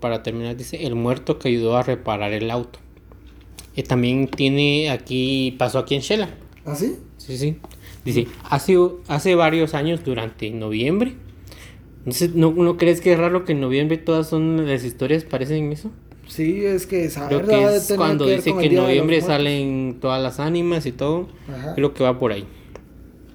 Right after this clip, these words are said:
Speaker 1: Un personaje quetzalteco falleció en Retauleu y una funeraria local prestó el servicio para trasladar el
Speaker 2: Perdón,
Speaker 1: cadáver.
Speaker 2: perdón,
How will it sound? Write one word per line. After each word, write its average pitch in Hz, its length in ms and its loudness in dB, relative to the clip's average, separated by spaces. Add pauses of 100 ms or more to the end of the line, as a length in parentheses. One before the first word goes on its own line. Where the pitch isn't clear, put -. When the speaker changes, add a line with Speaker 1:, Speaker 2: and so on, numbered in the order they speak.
(540)
Speaker 1:
Un 156 120 4
personaje 156 840 0 (260)
quetzalteco 120 640 -4
falleció 110 400 -4
en 110 80 -8
Retauleu 160 540 0 (1400)
y 127 180 2
una 143 280 4
funeraria 123 520 -2
local 170 420 -2 (680)
prestó 117 340 -2
el 104 80 -2
servicio 135 460 -4 (580)
para 120 260 0
trasladar 110 540 0
el 120 160 -2
Speaker 2:
Perdón, 165 220 4
Speaker 1:
cadáver. 180 200 4
Speaker 2:
perdón, 170 260 2